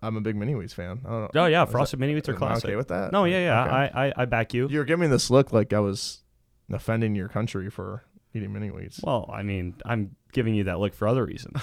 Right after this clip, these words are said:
Speaker 1: <laughs> Oh
Speaker 2: Not,
Speaker 1: my
Speaker 2: not just
Speaker 1: gosh.
Speaker 2: because of, uh,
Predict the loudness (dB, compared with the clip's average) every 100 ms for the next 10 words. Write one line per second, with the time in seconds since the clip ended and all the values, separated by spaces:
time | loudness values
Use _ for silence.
0 | -2 -4 -2 -4 -2 0 2 2 4 2
1 | 2 -2 0 0 -2 -6 -16 -20 _ _
2 | -4 -2 -2 -4 -6